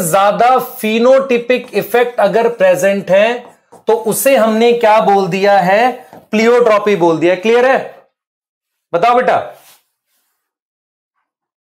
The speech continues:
ठीक है, क्लियर? प्रशांत राजपूत कह रहा है मेरी गर्लफ्रेंड नाराज हो गई है, कोई सजेशन दो। बेटा तू एक काम कर,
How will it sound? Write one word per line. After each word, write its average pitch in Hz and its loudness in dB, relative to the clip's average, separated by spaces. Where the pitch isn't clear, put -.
ठीक 202 0
है, 202 2
क्लियर? 240 2
प्रशांत 185 -2
राजपूत 196 0
कह 185 0
रहा 202 0
है 208 -2
मेरी 202 0
गर्लफ्रेंड 185 0
नाराज 180 0
हो 175 2
गई 160 0
है, 185 2
कोई 190 2
सजेशन 170 -2
दो। 165 -4
बेटा 165 -2
तू 180 -2
एक 175 -6
काम 151 -2
कर, 202 0